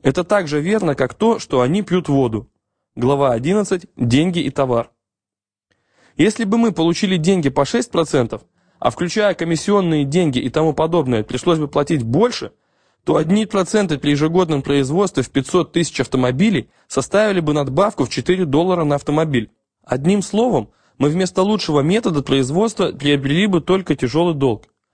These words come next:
Наши автомобили стоили бы приблизительно на сто долларов дороже, чем сейчас. Сноска. Увеличение цены на сто долларов с учётом необходимости погашения не только процентов по ссуде,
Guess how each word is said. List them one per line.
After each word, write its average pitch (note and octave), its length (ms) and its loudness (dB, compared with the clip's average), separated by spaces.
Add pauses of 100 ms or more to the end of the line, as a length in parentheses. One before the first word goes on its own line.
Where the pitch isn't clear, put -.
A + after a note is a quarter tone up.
(360)
Наши F3+ 240 2
автомобили F#3+ 580 0
стоили G3 400 0
бы F3 160 0
приблизительно E3 760 0
на C#3+ 120 0
сто F#3 280 -2
долларов D#3+ 400 0
дороже, D3+ 400 0
чем D#3 200 0
сейчас. E3 540 0 (600)
Сноска. - 440 0 (760)
Увеличение F#3+ 560 0
цены G3 240 0
на F#3+ 100 0
сто E3+ 180 -4
долларов F3+ 460 0
с - 100 -10
учётом D#3+ 360 0
необходимости D#3 640 -2
погашения C#3 520 0
не C3 120 0
только G3 340 -2
процентов D3 480 -2
по C3+ 120 2
ссуде, B2+ 460 -4